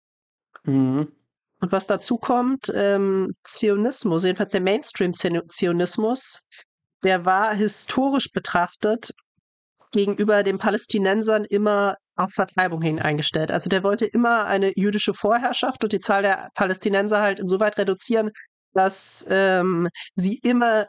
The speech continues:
Speaker 2: die, eine ethnische Minderheit in Palästina sind. Das, das ist nichts Neues. Das, ähm, das ist im Mainstream-Zionismus tatsächlich schon immer der Fall gewesen. Ähm, es gab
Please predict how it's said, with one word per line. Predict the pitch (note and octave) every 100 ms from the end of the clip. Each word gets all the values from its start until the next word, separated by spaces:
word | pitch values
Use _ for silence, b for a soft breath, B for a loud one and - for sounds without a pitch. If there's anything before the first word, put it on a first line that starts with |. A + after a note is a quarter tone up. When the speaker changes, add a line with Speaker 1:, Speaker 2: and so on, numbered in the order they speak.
| -
Speaker 2:
die, | G3
eine | G3 F#3+
ethnische | G3 G3 F#3+
Minderheit | F#3 F3+ F3 D#3 D3+
in |
Palästina | D#3+ D3+ D3+ - D#3 D3
sind. | D3+ D#3 - _
Das, | F3+ - -
das | - F#3 -
ist | - G#3+
nichts | F#3 -
Neues. | F#3+ F#3+ A#3+ -
Das, | - G3 - - -
ähm, | G3 F#3 F3+ E3+ E3+ E3 _ _ _ _ _ _ - B B B
das | F#3+ G3 -
ist | - - -
im | G3
Mainstream-Zionismus | F#3+ G#3+ C#4+ - F#3+ - F#3 F#3 - G#3+ - -
tatsächlich | - F#3+ G3 G3 G#3+ F#3+ G#3+
schon | - G3
immer | F#3+ G#3
der | F3+ E3
Fall | E3+ D#3+
gewesen. | E3 F3 F3 F3+ B3 - _ _ _ _ _ _ _ _ _ _ _ _ _ -
Ähm, | G3 F#3+ F#3+ F#3 F3+ E3+ -
es | F3+ -
gab | G3 G3+ G#3